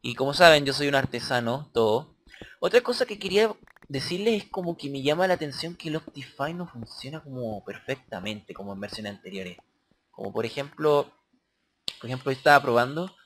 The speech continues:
en ajustes de video, en detalle, no, no, en animaciones. Yo por ejemplo tengo la animación del fuego apagado. Cuando tú tenías eso, el fuego se ve como una mancha roja. Entonces, y yo pongo fuego ahora y se ve normal.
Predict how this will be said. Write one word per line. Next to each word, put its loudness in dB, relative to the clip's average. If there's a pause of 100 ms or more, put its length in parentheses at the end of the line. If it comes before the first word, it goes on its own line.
(140)
en -8
ajustes -8
de -2
video, 0
en -4
detalle, -4
no, -6
no, -18
en -14
animaciones. -6 (520)
Yo -8
por -4
ejemplo -4
tengo 4
la 6
animación -2
del -2
fuego 2
apagado. 4
Cuando -4
tú -6
tenías -4
eso, -4
el -2
fuego 2
se -8
ve -2
como -8
una -2
mancha -4
roja. -2 (520)
Entonces, -10
y -12
yo -2
pongo -2
fuego 4
ahora 6 (140)
y -16
se -6
ve 2
normal. 0